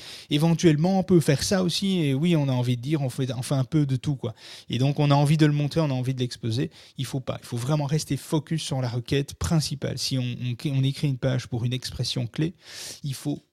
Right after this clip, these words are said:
tourner le contenu exclusivement autour de cette expression clé, euh, et pas, et pas autre chose.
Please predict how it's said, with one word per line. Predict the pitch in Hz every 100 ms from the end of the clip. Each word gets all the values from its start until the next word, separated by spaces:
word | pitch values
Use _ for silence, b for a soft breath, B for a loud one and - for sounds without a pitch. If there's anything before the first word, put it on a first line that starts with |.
| -
tourner | 220 190 175
le | 147
contenu | 143 143 - 143 156 _ _
exclusivement | 208 214 - - 185 165 139 135 131 147 B B B
autour | B 131 175 170
de | 147
cette | - 139
expression | 139 - 143 127 135
clé, | 117 131 147 165 - B B B
euh, | - 120 120 120 117 117 113 -
et | 131 135
pas, | - 147 156
et |
pas | 131 143
autre | 143 - 156
chose. | - 135 -